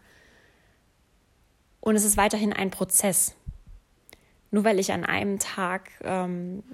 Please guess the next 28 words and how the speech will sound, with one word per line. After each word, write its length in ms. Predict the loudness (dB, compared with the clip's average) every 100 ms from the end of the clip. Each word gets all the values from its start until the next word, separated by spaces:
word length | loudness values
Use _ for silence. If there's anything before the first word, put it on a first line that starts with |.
| -12
Feedback 400 | -6 -4 0 -2
ein-, 340 | 0 0 -2 -4 -4 0 2 2
<laughs> 260 | 0 -4 -4
ja, 160 | -4
ein-, 420 | -4 -4 -4 -4 -8 -18 -20 -20 -8
verlangt 540 | -2 0 -2 -4 -6
habe, 420 | -2 -2 -2 -4
heißt 240 | -4 -4 -6
das 140 | -4
nicht, 220 | -4 -2
dass 120 | -4
ich 120 | -4 -6
jetzt, 320 | -4 -4 -4
äh, 200 | -4 -4
perfekt 460 | -6 -6 -6 -6
bin 140 | -6 -4
und 120 | -4
perfekt 320 | -6 -8 -8
die 60 | -6
Reflexion 420 | -6 -6 -4 -2
beherrsche. 420 | -2 -2 -4 -6 -8 -18 -20 -20 -20 _ _ _
Aber 220 | 4 6
es 100 | 6
war 120 | 4
für 100 | 2
mich 160 | 0 0
ein 80 | -2
Schlüsselmoment. 680 | -4 -4 -6 -10 -12 -14